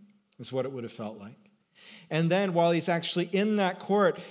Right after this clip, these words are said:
of what quality would his worship have been, do you think? Maybe next week we'll bring in, we'll have, like, an, an open house, and we'll bring in a lot of vendors, and we'll put them in the sanctuary, and we'll try and worship at the same time. You think that we'll have, like,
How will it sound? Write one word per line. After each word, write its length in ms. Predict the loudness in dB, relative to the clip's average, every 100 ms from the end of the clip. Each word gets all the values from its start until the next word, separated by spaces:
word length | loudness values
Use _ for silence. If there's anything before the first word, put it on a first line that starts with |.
| -2
of 180 | 0 4
what 200 | 4 2
quality 580 | -2 0 4 4 4 2
would 140 | 0
his 160 | -2 -2
worship 400 | -2 0 -2 -6
have 160 | -8
been, 200 | -6 -6
do 80 | -6
you 60 | -8
think? 460 | -10 -16 -16 -20 _ _ _ _ _ _ _ _ _ _ _ _ _ _ _ _ _ _ _
Maybe 280 | 2 2 4
next 320 | 2 0 0
week 200 | 0 0
we'll 120 | -2
bring 300 | 0 0 0
in, 400 | 0 0 -2 -4
we'll 300 | -6 -4 -2
have, 200 | -2 -2
like, 200 | 0 -2
an, 200 | -2 -8 -8
an 120 | -8
open 260 | -4 -4 -4
house, 600 | -8 -6 -4 -4 -8 -12 -16 -14
and 100 | -6
we'll 100 | -4
bring 180 | -2 -2
in 60 | -2
a 80 | -2
lot 140 | -2
of 100 | -2
vendors, 640 | -4 -6 -8 -10 -12 -12
and 100 | -8
we'll 100 | -6
put 240 | -4 -4 -2
them 140 | -4
in 100 | -4
the 60 | -6
sanctuary, 580 | -6 -6 -6 -4 -2 -2
and 80 |
we'll 80 | -4
try 180 | -6 -6
and 120 | -6
worship 380 | -6 -6 -8 -12
at 80 | -14
the 80 | -12
same 260 | -12 -14 -18
time. 140 | -20 -20 _ _ -20 -20 _
You 60 | -4
think 300 | 0 0 2
that 120 | 2
we'll 100 | 2
have, 320 | 0 0 0
like, 220 | -2 -2